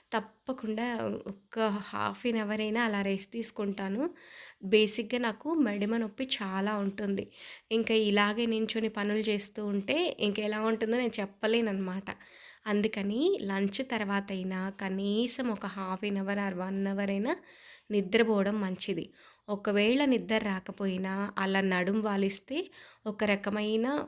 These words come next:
ఒక స్ట్రెస్ ఫీల్ లాగా ఉంటుందండి. హౌస్ వైఫే కదా,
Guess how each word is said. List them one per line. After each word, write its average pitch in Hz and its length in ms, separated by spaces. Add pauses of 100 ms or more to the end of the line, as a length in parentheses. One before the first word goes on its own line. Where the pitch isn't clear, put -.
(180)
ఒక 202 140
స్ట్రెస్ 202 420
ఫీల్ 240 240
లాగా 226 280
ఉంటుందండి. 202 680 (580)
హౌస్ 208 380
వైఫే 254 380
కదా, 214 260